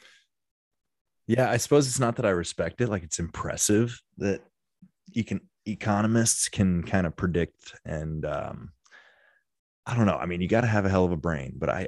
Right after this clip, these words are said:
I, again, I would almost argue it's almost just arrogance to say that we can understand fully. Like, I think it's just so mu-, all of it is so much more complex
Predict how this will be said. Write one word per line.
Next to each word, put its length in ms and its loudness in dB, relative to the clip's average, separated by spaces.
I, 100 0
again, 240 0
I 100 -4
would 140 -2
almost 380 0
argue 260 2
it's 160 -4
almost 260 -6
just 240 -10
arrogance 520 -6
to 120 -8
say 260 -2
that 160 -4
we 280 -6
can 500 2
understand 840 -8
fully. 640 2
Like, 180 -4
I 80 -2
think 220 2
it's 200 -4
just 320 -2
so 200 6
mu-, 120 4
all 200 8
of 120 2
it 160 -10
is 160 -4
so 160 0
much 180 -4
more 160 -4
complex 800 -8